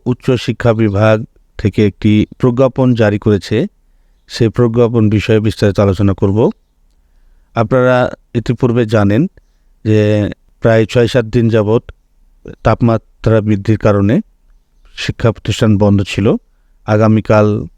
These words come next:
আঠাশ তারিখ সকল শিক্ষা প্রতিষ্ঠান আবার খুলে দেওয়া হবে। এরই ধারাবাহিকতায় একটি প্রজ্ঞাপন জারি করেছে, সেই প্রজ্ঞাপন বিষয়ে আলোচনা করব। ভিডিওটি অনেক গুরুত্বপূর্ণ, তাই না টেনে সম্পূর্ণ দেখার অনুরোধ রইল।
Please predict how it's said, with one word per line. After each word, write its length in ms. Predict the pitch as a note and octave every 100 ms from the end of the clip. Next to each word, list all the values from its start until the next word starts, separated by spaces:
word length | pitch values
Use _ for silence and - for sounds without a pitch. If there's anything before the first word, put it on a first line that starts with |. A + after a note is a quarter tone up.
| _ _
আঠাশ 300 | - A2 -
তারিখ 300 | G#2+ G2+ - _ _
সকল 320 | - B2 A2+ A2
শিক্ষা 260 | - B2
প্রতিষ্ঠান 340 | G#2+ A2+ - A2
আবার 260 | G2+ G#2
খুলে 240 | F#2 G#2+ G#2
দেওয়া 200 | G#2+ G2
হবে। 240 | G2 D#3 - _ _ _ _ _ _ -
এরই 220 | B2+ C#3+
ধারাবাহিকতায় 840 | B2 A#2+ A#2 A#2 A2 G#2+ A2+ E3+ - _ _ -
একটি 260 | A2 - A2
প্রজ্ঞাপন 500 | - B2 B2 A#2 A2
জারি 240 | G#2+ G#2
করেছে, 440 | F#2+ G2+ F#2+ - B3 _ _
সেই 240 | - B2+
প্রজ্ঞাপন 640 | A2+ C3+ B2 B2+ A#2+ A#2 G#2+
বিষয়ে 340 | G#2 A#2 F#3 - - -
আলোচনা 380 | G#2 G2 G2 F2+
করব। 320 | F#2 F#2 F#2 _ _ _ _ _ -
ভিডিওটি 320 | B2 C3 D3+
অনেক 180 | C#3 C3+
গুরুত্বপূর্ণ, 600 | A#2+ A#2+ B2+ C3 G#2+ B2+ - _ _ _ -
তাই 140 | A2+
না 180 | A2+ B2
টেনে 320 | C3 A2+ B2+
সম্পূর্ণ 440 | - C3 C3 C#3
দেখার 260 | A#2 G#2+ A2+
অনুরোধ 260 | G#2+ G2+ G2+
রইল। 240 | F#2